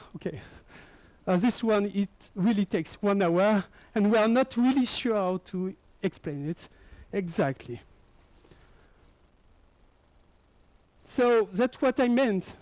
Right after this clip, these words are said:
when I said earlier that escaping depends on the nesting of subshell and double quotes. Okay. Nobody wants to leave the room?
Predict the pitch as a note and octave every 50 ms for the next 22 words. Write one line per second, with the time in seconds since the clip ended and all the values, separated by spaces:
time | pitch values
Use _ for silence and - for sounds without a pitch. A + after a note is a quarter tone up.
0 | - _ - G#3 G#3+ A3 A3+ A3 G#3+ G#3+ G3+ G#3 - - - B3+ A#3 A#3 A#3 G3
1 | - - F3+ - - A3 A#3+ C#4 C#4 A#3 G#3 G3 F#3 F3 F3+ F#3 F3+ - - A#3
2 | A3 - - C4 B3 - B3 B3+ A#3+ F#3+ A3+ A3+ - - C4+ D#4 E4 F4+ - D#4
3 | D4 A#3+ B3 A#3+ A3+ A3+ A#3 A3 - - A#3+ A3+ G#3 F#3+ - - - C#4 C4 -
4 | - - B3 B3+ C4 F#3 G3+ A3 G#3+ F#3+ G3+ F#3+ F#3+ F3+ - - C3+ - - -
5 | - _ _ _ _ _ _ _ _ _ _ _ _ _ - B3+ C#4 - - E4+
6 | D4 G3+ F3 - - _ _ _ _ _ _ _ _ _ _ _ _ _ _ _
7 | _ _ _ _ _ _ _ _ _ _ _ - F3 F3+ G3 G3 F#3 A3 G3+ G3+
8 | G#3 G3 F#3+ G3 G#3 - - - - G#3+ G3 G#3+ A3 A3+ A3+ A3 A3+ B3 D4+ E4+
9 | F4+